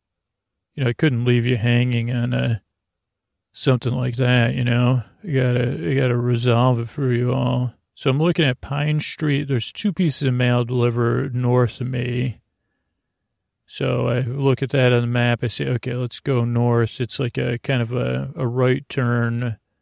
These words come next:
that wraps around in a U. So I go take a right on whatever street it is. I forgot the name of it already. Right off of Main onto East Third.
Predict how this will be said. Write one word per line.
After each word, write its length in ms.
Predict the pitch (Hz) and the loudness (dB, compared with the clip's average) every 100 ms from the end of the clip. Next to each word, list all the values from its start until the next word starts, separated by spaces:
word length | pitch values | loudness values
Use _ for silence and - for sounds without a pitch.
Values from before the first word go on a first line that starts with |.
| _ _ _ | _ _ _
that 200 | - 127 | -4 -2
wraps 360 | 127 123 120 - | 2 0 0 -2
around 260 | 135 120 117 | 0 0 0
in 120 | 117 | -2
a 60 | |
U. 760 | 117 117 120 117 117 120 120 131 - _ _ _ _ _ _ _ _ _ _ _ | -4 -4 0 0 0 -2 -4 -6 -10 _ _ _ _ _ _ _ _ _ _ _
So 360 | - 131 120 120 | -12 -6 -4 -2
I 80 | |
go 360 | 123 127 127 120 | -2 0 0 0
take 280 | - 139 127 | -2 -4 -2
a 60 | |
right 320 | 120 120 120 123 | 0 0 0 0
on 680 | 117 113 117 113 117 123 - _ _ - | 0 0 -2 -4 -6 -8 -8 _ _ -8
whatever 300 | 123 117 117 | -4 -4 -6
street 340 | - 131 120 | -6 -4 -4
it 100 | 117 | -4
is. 300 | 123 117 120 | -6 -4 -6
I 60 | 123 | -8
forgot 460 | - 123 131 120 | -8 -8 -6 -6
the 100 | - | -6
name 320 | 123 120 120 | -6 -4 -4
of 80 | 117 | -4
it 80 | 117 | -4
already. 680 | 123 123 120 120 120 120 - _ _ _ - | -4 -4 -4 -4 -4 -6 -8 _ _ _ -10
Right 300 | 131 131 139 | -2 2 4
off 260 | 135 120 | 2 0
of 60 | 123 | -2
Main 320 | 120 123 127 | -2 0 0
onto 260 | 117 117 120 - - | 0 -2 -6 -10 -6
East 400 | 147 143 - - | -4 -2 -4 -2
Third. 640 | 127 123 117 117 117 123 | 0 2 0 0 -4 -6